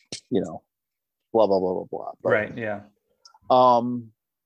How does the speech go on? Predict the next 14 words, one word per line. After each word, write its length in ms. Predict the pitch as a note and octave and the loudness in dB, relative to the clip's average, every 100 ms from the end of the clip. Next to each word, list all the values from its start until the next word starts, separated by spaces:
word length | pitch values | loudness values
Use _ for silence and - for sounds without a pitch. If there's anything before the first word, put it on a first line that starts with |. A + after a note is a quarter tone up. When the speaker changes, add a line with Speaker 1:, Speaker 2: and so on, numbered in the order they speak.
| _ - _ _ _ _ _ - _ F2+ _ _ _ _ _ _ _ _ _ - | _ -20 _ _ _ _ _ -20 _ -20 _ _ _ _ _ _ _ _ _ 0
Speaker 1:
yeah, 260 | F3 B2+ | 4 4
so 220 | A2+ F3 | 2 -2
it, 200 | E3+ E3 D#3+ | 0 -2 -4
it's 160 | F3 - | -8 -4
gonna 140 | C4 | -4
be 120 | B3 | -4
interesting. 420 | G#3 G3 E3 D#3+ | -2 -2 -2 -2
I 60 | C3+ | -2
don't 220 | E3 G3 | -2 -2
know 240 | E3 D#3 C#3 - | 0 0 -2 -8
who, 180 | E3 - | -10 -6
I'm 100 | D#3 | -2
wondering 300 | F#3 F#3 D3+ - | 0 -2 -6 -4
who 440 | F#3 F3 D#3+ D3 | -2 0 -2 -4